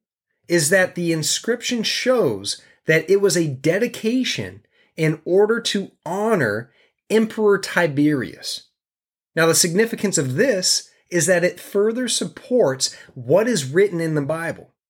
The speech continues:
For example, in Luke chapter three, verse one, we read this. It says, Now in the fifteenth year of the reign of Tiberius Caesar,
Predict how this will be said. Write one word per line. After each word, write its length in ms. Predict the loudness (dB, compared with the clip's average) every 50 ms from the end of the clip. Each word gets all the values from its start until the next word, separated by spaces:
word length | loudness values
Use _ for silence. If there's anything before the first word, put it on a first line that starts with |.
| _ _ _ _ _ _ _ _ _
For 140 | 0 2 2
example, 560 | 2 4 2 2 2 2 0 -4 -8 -14 -18 _ _ _ _ _ _ _ _
in 260 | 0 0 2 2 2
Luke 300 | 2 2 2 0 -2 -6 -4
chapter 400 | 0 0 2 0 0 -2 -4 -6
three, 320 | -6 -6 -8 -6 -6 -6
verse 320 | -4 -4 -4 -4 -4 -4
one, 380 | -4 -4 -4 -4 -6 -8 -12 -16 _ _ _ _
we 140 | 2 2 4
read 320 | 4 4 4 2 2 0
this. 480 | 0 0 0 -2 -2 -4 -4 -4 -6 _ _ _ _ _
It 140 | -2 2 4
says, 460 | 6 6 6 4 2 0 -6 -10 _ _ _ _ _ _ _ _ _
Now 220 | 2 4 4 6 4
in 80 | 4
the 100 | 4 0
fifteenth 760 | -2 -2 0 0 0 0 -2 -4 -2 0 0 0 0 -2 -4
year 540 | -4 -2 0 0 2 0 0 -2 -6 -12 _ _ _ _ -6
of 160 | -6 -2 2
the 100 | 2 2
reign 480 | 4 4 2 2 4 4 4 2 2 2
of 200 | 0 -2 -4 -6
Tiberius 840 | -4 0 0 0 0 -2 -2 -2 0 0 0 0 -2 -2 0 0
Caesar, 640 | 0 2 0 0 0 -2 -2 -2 -4 -6 -10 -14